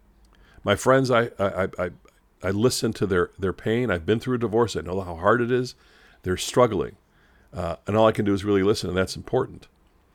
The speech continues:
But in that struggle, there will come a time when that will change. It's not that time yet, but it will come later.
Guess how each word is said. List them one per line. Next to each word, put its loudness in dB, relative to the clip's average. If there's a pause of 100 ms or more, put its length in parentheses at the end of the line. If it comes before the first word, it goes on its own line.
(240)
But 2
in 6
that 4
struggle, 0
there 2
will 0
come -4
a -2
time -4
when -4
that 2
will -4
change. -10
It's -12
not -6
that -6
time -2
yet, 0
but -2
it 0
will -4
come -6
later. -6